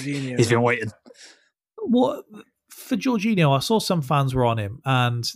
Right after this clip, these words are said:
Speaker 3: there was one pass right at the end of the game in which he was the unfortunate culprit of being the one that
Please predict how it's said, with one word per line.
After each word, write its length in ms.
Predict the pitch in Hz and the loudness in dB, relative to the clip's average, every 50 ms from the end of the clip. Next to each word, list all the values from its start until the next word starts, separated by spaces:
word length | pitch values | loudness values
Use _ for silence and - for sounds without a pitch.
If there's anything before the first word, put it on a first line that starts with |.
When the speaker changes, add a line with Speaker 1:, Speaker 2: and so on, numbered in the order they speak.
| 233 196 | -10 -4
Speaker 3:
there 160 | 160 147 143 | 0 2 4
was 140 | 143 139 131 | 4 4 2
one 320 | 127 131 156 160 160 151 147 | 2 2 0 0 0 -2 -6
pass 460 | - - 156 151 156 165 143 - - | -4 0 2 2 2 2 -2 -4 -2
right 260 | 147 139 139 135 - | 0 0 0 0 -2
at 60 | - 156 | -4 -2
the 80 | 131 | -2
end 160 | 127 131 127 | 0 0 0
of 60 | 123 120 | 0 0
the 80 | 120 | 0
game 400 | 113 123 127 127 131 135 139 139 - _ _ _ _ _ | 0 0 0 2 0 0 -2 -6 -10 _ _ _ _ _
in 200 | 143 127 123 120 | 0 0 2 2
which 320 | 123 117 107 - - - - | 2 0 0 -4 -12 -8 0
he 160 | 143 131 123 | 2 2 4
was 300 | 120 123 113 - - - _ _ _ | 4 2 0 -2 -6 -16 _ _ _
the 140 | - 139 131 | 0 2 2
unfortunate 640 | 123 120 117 - - 135 131 131 131 - 120 117 113 | 2 2 0 0 2 2 2 2 0 -2 -2 -2 -4
culprit 480 | - - 123 123 113 98 - 110 110 - | -2 0 0 2 2 0 -2 -2 -2 -2
of 140 | 113 107 - | -2 -4 0
being 260 | 131 123 120 117 117 | 0 2 2 2 0
the 100 | 110 110 | 0 0
one 320 | 110 113 117 113 110 107 110 | 2 2 2 2 0 0 -2
that 180 | 110 107 - | -2 -4 -4